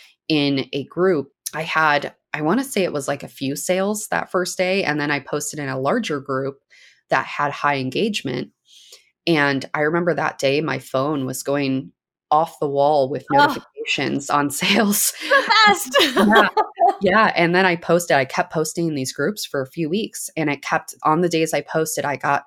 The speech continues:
Speaker 1: over ten order days. And I was like, "Wow, this is amazing. This is a few hundred dollars in sales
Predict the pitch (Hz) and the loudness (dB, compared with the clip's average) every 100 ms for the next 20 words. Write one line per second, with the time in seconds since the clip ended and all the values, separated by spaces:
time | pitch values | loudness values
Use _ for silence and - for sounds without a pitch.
0 | - 165 165 147 - 143 135 135 - _ | 0 0 2 -2 -2 -2 -4 -8 -10 _
1 | - 127 - - - 151 139 156 175 147 | -6 -4 -6 -10 -8 -6 -2 2 2 2
2 | 139 - 156 165 135 139 160 165 165 147 | -4 -2 2 4 2 2 -2 -2 -4 -4
3 | 139 208 208 135 139 - 170 151 131 _ | -2 -2 -2 -4 -4 -4 -4 -4 -8 _
4 | - 175 196 170 160 139 135 151 196 - | -6 -4 -2 -4 -4 -4 -2 -2 -2 -4
5 | - - - 143 131 131 - _ - - | -8 -10 -8 -4 -2 -4 -6 _ -14 -8
6 | 160 240 - - - - | -4 -4 -6 -12 -14 -12